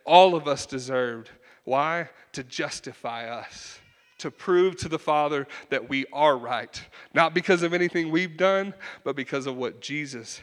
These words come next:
has done. And so even as we read this,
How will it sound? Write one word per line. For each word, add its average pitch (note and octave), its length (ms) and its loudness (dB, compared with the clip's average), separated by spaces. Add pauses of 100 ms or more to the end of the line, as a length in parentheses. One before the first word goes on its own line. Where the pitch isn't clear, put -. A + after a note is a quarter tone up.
has A#2 160 -16
done. B2+ 320 -10 (720)
And C3 100 -8
so D#3 140 0
even G3 240 -2
as F#3 180 -2
we E3 120 -4
read E3 340 -4
this, D3+ 280 -6